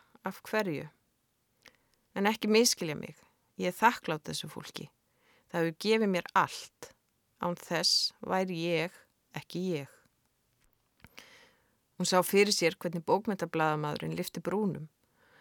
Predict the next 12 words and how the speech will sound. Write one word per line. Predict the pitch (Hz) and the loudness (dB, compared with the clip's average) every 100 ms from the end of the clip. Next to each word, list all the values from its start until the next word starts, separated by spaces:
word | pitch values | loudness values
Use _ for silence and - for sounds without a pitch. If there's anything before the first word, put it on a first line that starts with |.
| - _ _ | -20 _ _
Snöggvast | - 185 180 185 180 - | -4 0 0 0 -2 -2
hlaupið | 190 180 175 | -2 0 0
líf | 175 208 220 180 | -2 0 0 -2
í | 175 | -2
líflausa | 190 196 190 - 165 | -2 -2 -2 -2 -4
tilveru | 226 226 151 131 | -2 0 -2 -4
hans. | 143 - - _ _ _ _ _ | -8 -12 -18 _ _ _ _ _
Eitthvað | - 160 170 180 | -12 -2 0 2
nýtt | 226 - - - | 0 -4 -16 -12
þegar | 185 185 180 | -4 -2 -2
hún | - | -2
segir: | 190 190 180 | 0 2 2